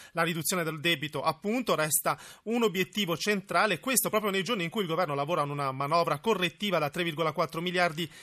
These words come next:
chiesta dall'Europa per ridurre il deficit e cerca un difficile equilibrio tra crescita e rispetto delle regole." Allora, professore, quale può essere la formula?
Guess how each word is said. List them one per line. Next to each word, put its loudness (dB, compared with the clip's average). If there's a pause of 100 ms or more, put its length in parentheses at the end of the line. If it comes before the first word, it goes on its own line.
(120)
chiesta 4
dall'Europa 4
per -2
ridurre 0
il -2
deficit -2
e -4
cerca 2 (340)
un -2
difficile 2
equilibrio 2
tra 0
crescita -2
e -2
rispetto -2
delle 2
regole." -2
Allora, 4
professore, 2
quale 4
può 2
essere 2
la 0
formula? -4